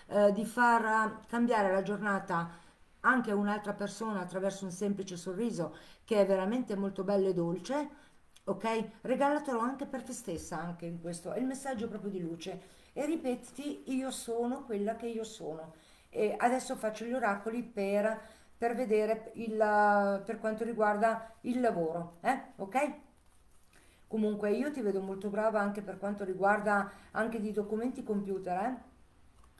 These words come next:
C'è un qualcosa legato a, a questo, eh, Martina?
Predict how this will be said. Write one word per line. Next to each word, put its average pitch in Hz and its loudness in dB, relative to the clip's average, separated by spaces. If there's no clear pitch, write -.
C'è 214 2
un 220 4
qualcosa 240 4
legato 247 6
a, 202 4
a 214 2
questo, 196 -2
eh, 190 2
Martina? 202 -4